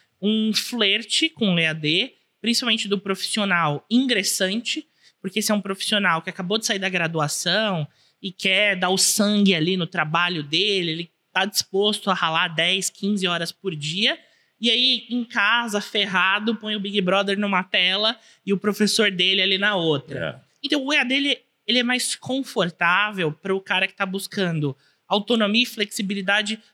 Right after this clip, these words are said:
Speaker 1: porque aquele cara sabe a importância do que ele tá aprendendo. Então ele vai achar um espaço ali conciliado. Um profissional mais maduro, que tá procurando o próximo passo na carreira dele, às vezes ele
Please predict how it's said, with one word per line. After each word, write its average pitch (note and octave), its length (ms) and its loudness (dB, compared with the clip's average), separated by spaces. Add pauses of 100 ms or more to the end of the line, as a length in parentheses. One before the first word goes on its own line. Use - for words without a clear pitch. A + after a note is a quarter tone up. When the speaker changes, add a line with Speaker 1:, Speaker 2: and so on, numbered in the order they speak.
Speaker 1:
porque A#3 140 -2
aquele E4 300 0
cara A#3+ 200 0
sabe A3 240 -2
a - 20 -2
importância G#3 520 -8
do F#3+ 80 -8
que G3+ 100 -10
ele F#3 60 -12
tá F#3 100 -2
aprendendo. D#3+ 560 -6 (160)
Então A3 120 -2
ele G#3+ 80 0
vai G3+ 120 2
achar A3 220 -2
um A3 80 -2
espaço F#3 520 -4
ali D#3+ 160 0
conciliado. C#3+ 800 -4 (800)
Um E4+ 120 2
profissional C#4 500 2
mais F#3+ 240 2
maduro, E3 680 2
que - 160 -10
tá F#3 160 -2
procurando F3+ 680 -2
o E3 40 -2
próximo F#3+ 460 0
passo E3+ 340 -2
na D3+ 100 -6
carreira D3 360 -2
dele, D#3 580 -2 (400)
às A3+ 160 0
vezes B3 300 0
ele C4 320 0